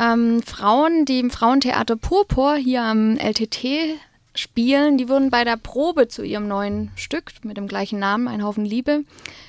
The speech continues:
begleitet. Und, ähm, vier von ihnen, die zwischen siebzig und neunzig Jahre alt sind tatsächlich, ähm, erzählen von, von ihren Erfahrungen mit der Liebe,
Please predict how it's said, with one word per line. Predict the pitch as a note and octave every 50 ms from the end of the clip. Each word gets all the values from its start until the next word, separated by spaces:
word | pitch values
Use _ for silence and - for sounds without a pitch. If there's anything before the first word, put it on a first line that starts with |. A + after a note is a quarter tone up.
| - _ _ _ _ -
begleitet. | - G#3 - G3+ F#3+ F#3+ G3 G#3+ D4 - - - F#4+ F#4+ - - - -
Und, | - A#3+ B3 B3 B3+ B3+ C4 - - -
ähm, | - A3+ A3+ A#3 A#3 A#3+ A#3+ A#3+ B3 B3+ B3+ A#3+ - - - - - _
vier | - - - E4+ F4+ G#4+ A4
von | - - C4+ A#3+ A#3+
ihnen, | - - A3+ B3+ C4 C#4 D4+ D4+ D#4+ E4+ E4+ D4+ - - _ _ _ -
die | - G#3 G#3 G#3
zwischen | - - - A#3 B3 - - A#3 A#3 A#3
siebzig | - C4+ - _ - - C#4+ C4+
und | - A#3+ A#3 A3
neunzig | G#3+ A3+ C#4+ E4+ D#4+ - A#3 -
Jahre | G#3 G#3 A#3+ D4 C4+ A#3 -
alt | - - - - -
sind | - - A#3 B3+ C4
tatsächlich, | - A#3 A3 - - A#3+ B3 B3 C4 C#4 C#4 - - -
ähm, | - A3+ A3+ A3+ A#3 A#3+ B3 B3 - _ - - - - - - - - - - _
erzählen | - - C#4 - - - D#4+ E4+ E4 D#4+ D4 A#3+ G#3 G#3 G3+ G3+ G3+ - _ _
von, | - - A#3 A#3 A#3+ A#3+ B3 B3 B3 B3
von | - - B3 A#3+ B3 B3+
ihren | C#4 B3+ B3 B3 B3 -
Erfahrungen | A3 A#3 - - C4 C4 C4 B3 A#3 G#3 G3 F#3+
mit | F#3 F#3 -
der | F#3 F#3
Liebe, | F#3 F#3 F#3 F#3 F#3 F3+ F#3 F3+ F#3+